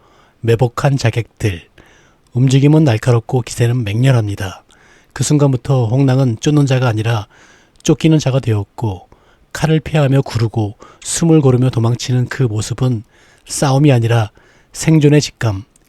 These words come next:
그리고 본능 그 자체였습니다. 그를 노리는 칼끝 사이 혹시 그중 누군가는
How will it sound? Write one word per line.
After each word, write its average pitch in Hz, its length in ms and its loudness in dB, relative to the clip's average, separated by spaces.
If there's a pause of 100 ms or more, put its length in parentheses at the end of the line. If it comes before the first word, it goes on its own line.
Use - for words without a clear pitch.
그리고 120 320 -2
본능 123 460 0
그 127 160 -6
자체였습니다. 98 1000 -6 (580)
그를 151 260 4
노리는 131 520 2 (280)
칼끝 143 340 0
사이 107 460 -8 (400)
혹시 - 520 -4 (600)
그중 147 280 2
누군가는 120 560 -2